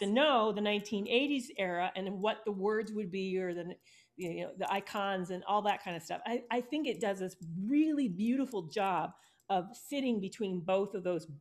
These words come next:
Speaker 1: big challenging requirements, and he does it great.
Speaker 2: Yeah, and that's another thing too, is understanding your genre and knowing what research comes within your genre.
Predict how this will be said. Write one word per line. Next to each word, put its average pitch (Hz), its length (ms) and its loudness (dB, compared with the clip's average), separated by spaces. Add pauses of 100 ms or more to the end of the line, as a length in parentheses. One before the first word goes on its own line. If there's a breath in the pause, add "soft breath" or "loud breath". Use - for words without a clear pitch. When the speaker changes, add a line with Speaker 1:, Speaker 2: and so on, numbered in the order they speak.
Speaker 1:
big 185 220 0
challenging 190 720 -2
requirements, 170 760 -2
and 190 100 -6
he 175 80 -4
does 180 240 2
it 165 120 -6
great. 156 360 -6 (1040 loud breath)
Speaker 2:
Yeah, 370 300 10
and 294 240 6 (200)
that's 381 340 8 (100)
another 302 220 4
thing 247 200 4
too, 294 200 2
is 285 160 4
understanding 233 960 6
your 202 500 8
genre 196 640 6
and 196 260 6
knowing 190 540 8
what 185 220 4
research 196 400 0
comes 190 320 2
within 185 240 -2
your 180 140 0
genre. 180 540 2